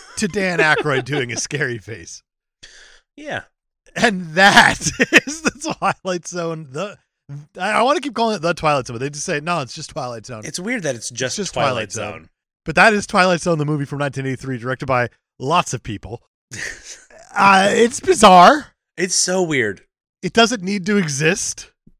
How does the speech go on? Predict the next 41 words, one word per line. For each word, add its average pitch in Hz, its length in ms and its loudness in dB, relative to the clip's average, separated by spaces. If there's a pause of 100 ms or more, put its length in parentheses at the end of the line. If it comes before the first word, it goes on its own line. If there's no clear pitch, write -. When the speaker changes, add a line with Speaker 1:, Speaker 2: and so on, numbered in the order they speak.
(260)
Speaker 1:
Agreed. 123 340 -2
Speaker 2:
at 170 140 8
all. 240 1080 2
<laughs> 262 60 -14
Speaker 1:
Completely 160 540 -6
agreed. 107 480 -10 (320)
Speaker 2:
Uh, 175 340 -2 (460)
but 165 320 -2
now 156 180 4
we 180 140 0
have 165 260 0
it, 202 160 -4
and 170 140 -8
we 160 80 -6
no 165 120 0
longer 190 300 -2
have 208 160 0
Vic 302 240 -8
Morrow 415 400 2
<laughs> 170 80 -12
because 151 380 -6
of - 120 -20
it. - 360 -6 (440)
Speaker 1:
Some, - 380 -12
I 117 80 -12
guess 147 400 -4 (400)
trades 147 400 -4
needed 143 240 -8
to 143 60 -10
be 147 100 -6
made. 143 380 -6 (440)
Speaker 2:
I 285 220 -4 (220)
guess 392 300 4
so. 214 640 2 (360)
What 254 220 -2
do 440 60 0
you 440 100 -2
think 294 280 -8
of 208 80 -6
this 160 240 -6
thing? 90 360 -12